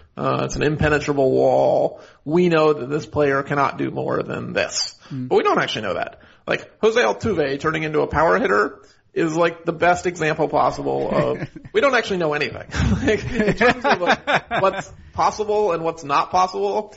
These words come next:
Speaker 1: absolutely anything is possible if a five six slap hitting, you know, contact oriented second baseman can have run a two fifty iso for half a s-, half a season.
Speaker 2: Right.
Speaker 1: Like, you know,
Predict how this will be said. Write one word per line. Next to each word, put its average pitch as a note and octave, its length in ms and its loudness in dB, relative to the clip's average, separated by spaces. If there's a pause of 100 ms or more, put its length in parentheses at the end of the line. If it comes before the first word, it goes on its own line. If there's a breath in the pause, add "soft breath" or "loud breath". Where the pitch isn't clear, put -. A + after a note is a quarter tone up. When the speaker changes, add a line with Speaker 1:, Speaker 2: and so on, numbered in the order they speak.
(280 loud breath)
Speaker 1:
absolutely A3+ 680 -2
anything F3+ 400 0
is E3 120 -4
possible C#3 680 -2
if D3+ 140 -8
a D3 60 -4
five E3 440 2
six - 560 -6 (400 soft breath)
slap E3 380 0
hitting, D3 800 -8 (100)
you C#3+ 100 -12
know, A#2+ 220 -12 (120)
contact D#3+ 520 0
oriented D3 320 -4
second D3+ 240 -2
baseman C#3 480 -6 (340 soft breath)
can C#3+ 420 -8 (460)
have D3 160 -10
run D3+ 220 0
a C3+ 260 -4 (120)
two D#3+ 180 -2
fifty D#3 340 -4
iso - 420 -4
for - 140 -8
half E3 200 2
a E3 40 0
s-, - 400 -6
half D#3 260 0
a C3+ 80 -8
season. - 340 -10
Speaker 2:
Right. C3 220 0
Speaker 1:
Like, B2 320 -8
you - 80 -8
know, B2+ 200 -2